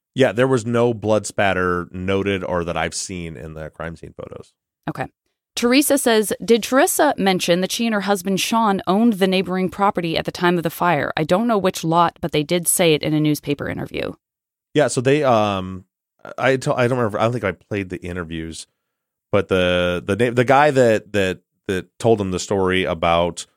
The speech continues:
Speaker 1: being online and, and, um, hearing about Becky being in a gang or whatever, or being connected with gang members, he lived as a renter in the house next door. I say right ne-, next door, but I mean, it was,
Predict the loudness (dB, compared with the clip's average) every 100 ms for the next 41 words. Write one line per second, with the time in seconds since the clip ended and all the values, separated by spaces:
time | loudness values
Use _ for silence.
0 | _ _ _ _ 0 2 0 0 2 2
1 | 2 -2 -4 -8 -6 -4 -4 -4 -6 -10
2 | _ -16 -12 -6 -6 -6 -12 -18 _ _
3 | -8 -8 -8 -14 _ 0 2 2 2 0
4 | -2 -4 -4 -4 -2 0 0 0 2 2
5 | 2 2 2 2 0 -2 -6 -10 _ -4
6 | -2 -2 -2 -2 0 0 0 -2 0 -2
7 | -2 -14 _ _ _ _ _ _ _ 0
8 | 2 2 4 6 6 4 2 -6 _ _
9 | -6 -2 -2 2 2 2 0 0 0 -4
10 | -4 -6 -2 0 0 -2 -6 -14 _ _
11 | _ _ _ _ -2 0 0 2 2 4
12 | 2 2 2 0 -4 -6 -6 -6 0 2
13 | 2 0 -4 -4 -6 -6 -8 -12